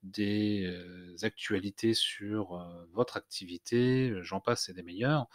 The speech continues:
Heu, vous n'aurez besoin de le faire qu'une seule fois, heu, à l'endroit où vous avez créé votre page et vous n'aurez plus besoin de vous connecter à chacun des sites pour faire la modification sur chacune des pages. Donc ça peut être très intéressant.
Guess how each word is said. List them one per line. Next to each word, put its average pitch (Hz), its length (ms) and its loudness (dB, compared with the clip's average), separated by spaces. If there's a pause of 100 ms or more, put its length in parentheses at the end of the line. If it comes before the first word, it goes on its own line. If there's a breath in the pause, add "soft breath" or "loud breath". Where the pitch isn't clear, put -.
(440 loud breath)
Heu, - 60 -12 (380)
vous 135 520 4
n'aurez 104 240 4
besoin 127 420 8
de 104 200 4
le 104 80 2
faire - 220 0
qu'une 165 160 8
seule 117 200 4
fois, 151 560 4
heu, 104 60 -4
à 95 280 -4
l'endroit 107 380 4
où 117 60 2
vous 87 80 -4
avez 82 80 -4
créé - 240 2
votre 98 200 2
page 131 380 0 (440 loud breath)
et - 40 2
vous 107 80 0
n'aurez 90 180 0
plus - 140 -4
besoin 107 480 2
de 110 480 2
vous 98 100 -6
connecter 92 560 -4
à - 80 -6
chacun 113 340 0
des 87 120 -4
sites - 500 -4 (360 loud breath)
pour - 140 -6
faire 120 140 2
la 104 60 2
modification - 640 -6
sur - 240 -10
chacune 113 400 -4
des 87 100 -4
pages. - 420 -14 (180)
Donc - 120 -8
ça 95 100 -6
peut - 140 0
être - 140 -2
très 123 240 4
intéressant. - 480 -2